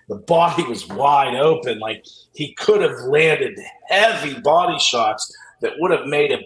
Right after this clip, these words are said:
big impact in the fight, and he didn't. And then the neck that kinda happened again later in the fight, and he took advantage of those body shots, and, and that was a great adjustment, and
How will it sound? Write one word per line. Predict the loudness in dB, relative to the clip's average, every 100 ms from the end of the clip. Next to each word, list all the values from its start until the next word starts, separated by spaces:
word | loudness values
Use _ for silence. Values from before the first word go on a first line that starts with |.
| -2
big | -2 0
impact | -4 0 0 0 -4
in | -10
the | -12 -2
fight, | 2 2 0 -10 -20 -16
and | -14
he |
didn't. | -8 0 0 -2 -10 -20 -20 -20 -20 -10
And | -6
then | -4 -4 -8 -12 _ -20 -8
the | -6
neck | -2 2 0 0 -10
that | -6 -6 -2
kinda | 0 2
happened | 2 2 0 -2
again | -6 -8 -6 -2 -2
later | 0 0 2 0
in | 0
the | -4 -6
fight, | 0 2 2 -2 -6
and | -10 -10
he | -8 -8
took | -6 0 0 2
advantage | -2 0 2 2 2 -2
of | 0
those | -2 -2
body | 2 4 4 0
shots, | -2 0 -2 -4 -10 -20 _ _ -8
and, | -6 -6 -8
and | -8 -4
that | -4 -2
was | -2
a | -4 -2
great | 2 2
adjustment, | 2 0 0 0 -4 -8 -10 -14 _ _ _ -8
and | -6 -4 -4 -6 -8